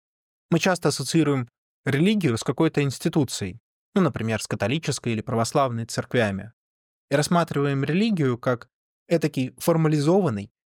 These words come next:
институциональный подход к божественному, ну или, говоря секулярными словами, духовности. В этом, несомненно, есть некая доля истины. В конце концов, слово «церковь» или «экклезия» означает общину.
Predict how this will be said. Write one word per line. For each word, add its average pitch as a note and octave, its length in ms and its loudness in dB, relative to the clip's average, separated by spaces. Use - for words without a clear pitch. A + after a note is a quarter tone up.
институциональный D3+ 960 0
подход - 480 -4
к C3 80 -6
божественному, A2+ 840 -2
ну G#3 80 4
или, C#3+ 100 2
говоря A#2 400 -2
секулярными B2 640 -2
словами, C#3 640 -2
духовности. B2 760 -2
В F3 40 2
этом, C4+ 220 2
несомненно, A3 500 2
есть G3 380 0
некая E3+ 540 0
доля E3+ 240 4
истины. A2 640 -4
В - 40 -4
конце C3+ 200 0
концов, C#3+ 500 -2
слово C#3 340 0
«церковь» - 500 -2
или A2+ 200 -4
«экклезия» C#3 680 0
означает D#3 520 2
общину. G2+ 500 -2